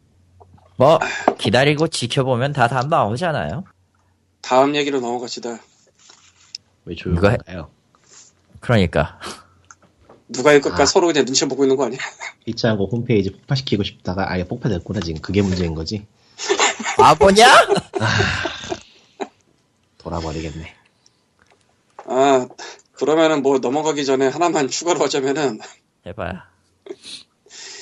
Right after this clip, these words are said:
Speaker 2: 이거 아마 나갈 때는 발표될 텐데, 시공사 코믹스에서 일월 말에 데드풀 타이틀을 출간한대요.
Speaker 1: 데드풀.
Speaker 2: 그래서 그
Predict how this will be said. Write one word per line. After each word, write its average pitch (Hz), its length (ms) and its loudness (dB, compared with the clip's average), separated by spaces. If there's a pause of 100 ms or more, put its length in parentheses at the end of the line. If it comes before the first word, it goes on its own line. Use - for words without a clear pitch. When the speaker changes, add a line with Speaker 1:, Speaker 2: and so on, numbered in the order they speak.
(140)
Speaker 2:
이거 135 240 4
아마 135 380 6 (320)
나갈 - 300 2
때는 139 380 0 (640)
발표될 127 360 -6
텐데, 120 460 -8 (1120)
시공사 240 500 2
코믹스에서 202 720 2
일월 156 460 -2
말에 160 300 -2
데드풀 202 480 -2
타이틀을 208 400 -4
출간한대요. 175 800 -8 (800)
Speaker 1:
데드풀. 135 1000 -4 (1120)
Speaker 2:
그래서 185 240 -4 (1200)
그 - 160 -8